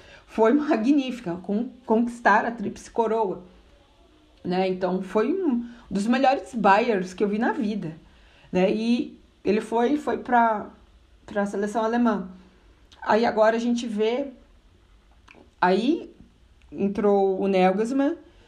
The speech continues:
que tava no R B Leipzig, que fazia um trabalho promissor lá, era um dos treinadores mais novos da liga, inclusive, tava fazendo um trabalho bem promissor no Leipzig, e aí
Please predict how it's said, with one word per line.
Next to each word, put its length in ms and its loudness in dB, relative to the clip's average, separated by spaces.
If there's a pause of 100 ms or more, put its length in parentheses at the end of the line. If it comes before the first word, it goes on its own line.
(120)
que 120 -8
tava 280 6
no 120 -2
R 180 0
B 220 0
Leipzig, 600 2
que 120 -8
fazia 460 0
um 80 -4
trabalho 420 2
promissor 580 -4
lá, 320 2
era 160 -2
um 120 -4
dos 160 -10
treinadores 560 -4
mais 240 -4
novos 340 0
da 140 0
liga, 360 -6 (480)
inclusive, 640 -6 (380)
tava 140 0
fazendo 220 -4
um 20 -6
trabalho 360 -2
bem 160 -4
promissor 480 -4
no 160 -4
Leipzig, 440 -6 (500)
e 140 2
aí 520 2